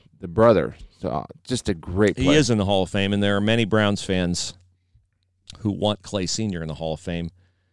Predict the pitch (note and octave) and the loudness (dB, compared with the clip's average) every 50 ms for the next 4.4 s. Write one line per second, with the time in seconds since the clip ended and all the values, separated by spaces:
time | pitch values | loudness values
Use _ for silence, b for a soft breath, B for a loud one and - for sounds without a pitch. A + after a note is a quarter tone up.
0 | _ _ _ _ _ - F2+ F2+ F2+ F2 F2 E2+ E2+ E2+ E2+ E2+ E2+ E2+ E2+ E2+ | _ _ _ _ _ -12 -8 -6 -4 -4 -4 -4 -4 -4 -4 -6 -6 -6 -8 -10
1 | - - _ _ - - - A#2 A2 G2+ G2+ F#2 D#2+ D2+ - - - _ - F#2+ | -12 -14 _ _ -18 -12 -10 -8 -6 -6 -6 -6 -8 -10 -14 -16 -18 _ -12 -8
2 | F#2 F2+ G2 G#2 G#2 G2+ F2 G#2 G2+ E2 - G2+ G#2 G#2 G2+ G2+ F#2 F#2 E2+ E2 | -6 -4 -2 -2 -2 -2 0 0 -2 -2 0 0 0 2 2 0 -2 -2 -4 -4
3 | D#2+ E2 D#2+ - - - - - - - - E2+ G2+ G2+ G2 F2 E2+ F2 E2+ E2 | -4 -6 -8 -8 -10 -10 -8 -8 -8 -8 -4 -2 -2 0 0 -2 -2 -4 -6 -6
4 | - - - - - - - | -8 -10 -12 -16 -16 -18 -20